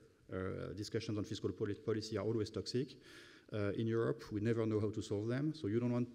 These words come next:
industry, the future of the, uh, of, uh, European growth to depend on that. Um, and so, of course, we know the, uh, uh,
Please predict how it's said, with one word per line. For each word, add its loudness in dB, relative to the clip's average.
industry, 0
the 4
future 4
of 2
the, 2
uh, 2
of, 0
uh, 2
European 2
growth 2
to -2
depend 0
on -4
that. -8
Um, 0
and 4
so, 10
of -2
course, 8
we 6
know 8
the, 2
uh, 0
uh, 0